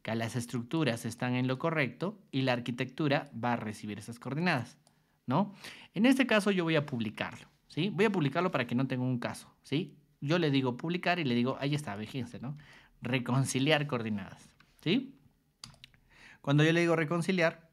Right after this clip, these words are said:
no pasa nada, ¿sí? Recién cuando yo guarde el archivo, me va a aparecer, "Oye, ¿has cambiado la posición actual de estructuras? ¿Deseas guardarlo?".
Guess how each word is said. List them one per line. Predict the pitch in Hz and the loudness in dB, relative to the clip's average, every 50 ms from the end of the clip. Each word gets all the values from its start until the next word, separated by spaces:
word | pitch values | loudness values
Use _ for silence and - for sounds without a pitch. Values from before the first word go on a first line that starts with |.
| _ _ _ _ _ - | _ _ _ _ _ -4
no | 139 139 | -4 -4
pasa | - 123 - 175 | -4 -6 -4 -2
nada, | 185 202 180 143 127 - - - _ _ | 0 0 0 0 -2 -4 -8 -16 _ _
¿sí? | - 160 190 240 240 240 - - - - - - - - _ _ _ _ - | -4 -2 -2 -2 -2 -6 -10 -16 -20 -20 -20 -20 -20 -20 _ _ _ _ -6
Recién | - 131 143 147 147 - 208 220 226 233 233 | -2 -2 -2 -2 0 2 4 4 4 4 2
cuando | 233 180 151 139 127 123 | 2 2 2 4 2 2
yo | 123 131 151 160 156 156 - | 2 2 2 0 0 -4 -10
guarde | 131 123 127 135 135 156 185 196 190 151 135 | -12 -12 -8 -4 2 6 6 6 6 6 4
el | 123 120 | 2 2
archivo, | 113 117 117 - - 127 147 214 247 - - | 0 -2 -4 -4 -2 -2 -2 -2 -2 -4 -2
me | 120 120 120 | 0 2 2
va | 123 | 2
a | 123 | 2
aparecer, | 120 117 113 113 - - 110 - - - _ | 0 -4 -6 -6 -6 -8 -10 -10 -12 -18 _
"Oye, | - 156 147 117 107 - - - - | -2 -2 0 0 -2 -4 -10 -12 -6
¿has | - 202 214 - | -6 -4 -2 0
cambiado | 214 208 190 180 185 190 190 196 185 | 0 2 4 4 4 6 6 6 6
la | 156 135 120 - | 6 4 4 2
posición | - 123 117 - - 123 117 120 - 170 185 202 214 208 | -2 -4 -4 -4 -6 -6 -6 -6 -4 -2 -2 0 0 0
actual | 170 143 147 - 156 151 147 147 | 0 -2 -2 0 2 2 4 4
de | 139 131 | 2 0
estructuras? | 135 - 127 117 117 - 113 104 107 107 | -2 -4 -6 -6 -4 -4 -6 -6 -6 -4
¿Deseas | 120 120 117 - 165 160 156 147 135 | -6 -4 -2 0 2 2 2 2 0
guardarlo?". | 120 120 113 113 120 123 123 123 131 151 202 285 285 - | 0 0 0 0 2 2 0 2 2 2 0 0 -2 -6